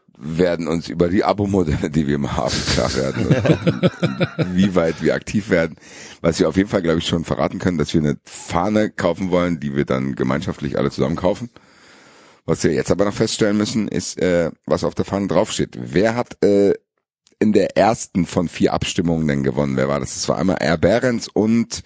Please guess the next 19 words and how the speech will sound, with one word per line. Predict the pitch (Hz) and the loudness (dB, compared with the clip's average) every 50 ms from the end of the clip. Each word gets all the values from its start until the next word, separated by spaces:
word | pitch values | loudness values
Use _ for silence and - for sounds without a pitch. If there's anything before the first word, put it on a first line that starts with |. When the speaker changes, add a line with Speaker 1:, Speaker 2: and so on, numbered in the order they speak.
| _ - - - - - - - - _ | _ -20 -20 -20 -20 -20 -20 -20 -20 _
Speaker 1:
Hartford | - - 87 82 - - 95 82 - 73 | -2 0 0 0 2 0 -2 -2 0 0
Vibes. | 64 53 55 - - - | -2 -2 -2 -4 -2 0
Speaker 2:
Hartford | 117 123 120 - - 117 101 98 104 | 2 2 2 0 0 -2 -2 -2 -4
Vibes, | 87 85 82 - - - - | -6 -6 -6 -8 -8 -10 -6
genau. | - 104 98 104 101 101 - | -4 -2 0 0 0 0 0
Air | - 117 120 | 2 2 2
Speaker 1:
Das | 110 104 | 4 4
Speaker 2:
Behrens | 123 123 127 131 135 135 95 - - | 4 6 6 6 6 4 4 2 2
Speaker 1:
sind | - | 2
Speaker 2:
mit | 120 110 104 - | 0 0 2 0
weitem | 110 113 123 117 123 113 - | 2 2 2 2 0 -2 -2
Abstand | 101 101 - - - - - - | -4 -4 -4 -6 -6 -8 -10 -10
vorne, | - - 107 92 95 95 92 | -6 -4 -4 -4 -4 -6 -6
glaub | 92 98 - 90 90 104 - | -8 -8 -10 -10 -8 -10 -12
ich. | 110 - | -14 -4
Speaker 1:
Das | - - 71 - - - | 0 0 0 0 -2 -6
sind | - - 69 65 58 64 60 64 - - | -4 -4 -4 -2 0 -2 -2 -2 -4 -6
quasi | - - 60 62 60 60 58 | -4 -2 -2 -2 -2 -6 -12
die | - - 67 64 57 - - | -12 -8 -8 -6 -6 -8 -10